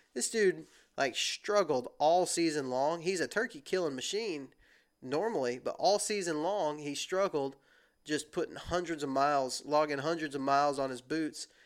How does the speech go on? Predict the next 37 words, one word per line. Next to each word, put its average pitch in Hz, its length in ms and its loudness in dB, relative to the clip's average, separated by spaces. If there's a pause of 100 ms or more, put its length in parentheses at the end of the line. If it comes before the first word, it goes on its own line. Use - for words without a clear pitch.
(280)
And 143 220 -2
then, 147 500 6 (120)
um, 123 580 -2 (1000)
like, 131 320 -4
in 143 180 -4
the 139 100 2
last 135 360 2
week 151 140 -4
of 135 60 -10
the 135 60 -4
season, 143 500 -2
killed 139 280 0
four 151 240 2
<laughs> - 0 -
turkeys 151 580 0 (120)
in 147 120 -4
that 147 180 0
last 143 280 0
week. 139 360 -6 (680)
Like, 127 340 2 (500)
all, 147 200 6
all 156 220 8
on 139 140 6
public 143 320 2
land. 135 220 0
The 143 60 -2
dude, 214 240 2
I 190 40 4
mean, 202 160 6
it 226 80 6
was 196 140 2
just, - 300 2 (680)
just 233 360 4
some 151 160 2
absolutely 147 540 2
cool 147 220 -2
s-, - 180 -6